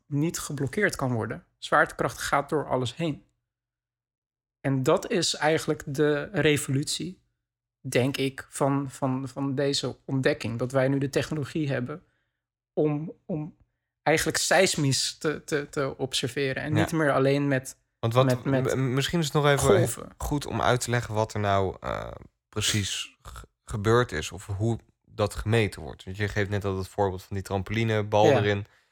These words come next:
Speaker 1: Ja.
Speaker 2: Ehm, dus als dat fabric is en als je dan
Speaker 1: Ja.
Speaker 2: daar kinderen op laat springen, dan
Speaker 1: Ja.
Speaker 2: zie je dat bewegen.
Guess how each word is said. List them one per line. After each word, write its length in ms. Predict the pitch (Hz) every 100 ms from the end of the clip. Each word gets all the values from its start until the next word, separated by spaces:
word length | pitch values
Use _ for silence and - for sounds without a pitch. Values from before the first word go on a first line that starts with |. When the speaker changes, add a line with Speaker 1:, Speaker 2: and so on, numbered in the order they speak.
| _
Speaker 1:
Ja. 240 | - 123 -
Speaker 2:
Ehm, 440 | 62 65 64 55 -
dus 320 | - - 98 - _
als 140 | -
dat 220 | 98 98 -
fabric 480 | - 127 123 120
is 220 | 131 123 -
en 120 | 95
als 140 | 95
je 80 | 95
dan 120 | 95
Speaker 1:
Ja. 80 | 120
Speaker 2:
daar 180 | 90 92
kinderen 420 | - 110 107 101
op 100 | 95
laat 180 | 98 95
springen, 380 | - 110 104 98
dan 140 | 92
Speaker 1:
Ja. 60 | 113
Speaker 2:
zie 140 | -
je 80 | 104
dat 200 | 101 98
bewegen. 560 | 101 95 98 104 -